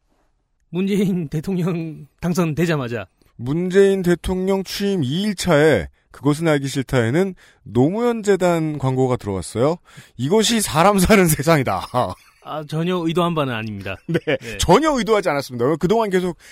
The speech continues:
Speaker 2: 그 작업을 하고 미팅을 추진했었기 때문에 이, 이날이 될 거라고. 왜냐면 너무 큰 모험이야. 아무리 뭐 어대문 뭐 이랬지만 홍 찍어서 홍 됐으면 <laughs>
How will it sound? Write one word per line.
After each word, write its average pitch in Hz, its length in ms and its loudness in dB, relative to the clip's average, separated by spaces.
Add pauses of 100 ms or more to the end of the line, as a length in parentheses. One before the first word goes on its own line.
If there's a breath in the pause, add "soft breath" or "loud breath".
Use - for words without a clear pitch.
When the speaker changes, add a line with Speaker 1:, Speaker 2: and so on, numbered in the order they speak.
(140 loud breath)
Speaker 2:
그 160 100 -2
작업을 170 360 0
하고 190 140 2
미팅을 175 340 -2
추진했었기 202 560 -4
때문에 143 560 0
이, 147 280 -6
이날이 185 360 2
될 131 180 0
거라고. 143 520 0 (300 loud breath)
왜냐면 180 680 0
너무 175 240 0
큰 262 180 -2
모험이야. 139 960 2 (140)
아무리 202 520 2
뭐 147 360 2
어대문 175 440 2 (140)
뭐 151 140 2
이랬지만 147 1000 2 (720 loud breath)
홍 240 220 -6
찍어서 226 420 2
홍 247 220 -4
됐으면 262 360 4
<laughs> 147 640 0